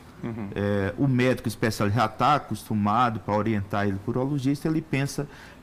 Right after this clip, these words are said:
Speaker 2: que, na grande maioria, o coloproctologista vai ver a próstata, vai examinar a próstata.
Speaker 1: Uhum.
Speaker 2: E, na verdade, não é isso. O coloproctologista pode até ver a próstata, mas a função dele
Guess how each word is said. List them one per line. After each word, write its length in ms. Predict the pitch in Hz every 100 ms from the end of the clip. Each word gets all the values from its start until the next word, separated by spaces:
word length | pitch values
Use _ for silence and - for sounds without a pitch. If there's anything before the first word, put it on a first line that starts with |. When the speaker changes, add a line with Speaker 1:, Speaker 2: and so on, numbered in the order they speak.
| -
Speaker 2:
que, 240 | 127 127 127
na 140 | 123
grande 280 | 123 139 180
maioria, 720 | 160 147 123 110 139 156 123
o 80 | 104
coloproctologista 1160 | 104 - 131 123 - 113 - 104 101 92 127 131
vai 200 | 131 123
ver 280 | 98 123 147
a 80 |
próstata, 480 | - - 104 82 -
vai 140 | 107 131
examinar 500 | 117 139 131 120 110
a 40 |
próstata. 560 | - - 69 - - 113
Speaker 1:
Uhum. 220 | 117 101
Speaker 2:
E, 40 |
na 120 | 101 98
verdade, 520 | 98 95 107 135 151
não 160 | 165
é 80 | 147
isso. 380 | 104 85 - -
O 400 | - - - -
coloproctologista 880 | - 113 113 107 104 - 95 90 90 - -
pode 320 | 131 151 139
até 360 | 123 - 156 190
ver 200 | 131 123
a 60 |
próstata, 480 | 107 - 85 76 -
mas 240 | 85 92 101
a 80 |
função 480 | 101 120 110 127 135
dele 320 | 117 117 131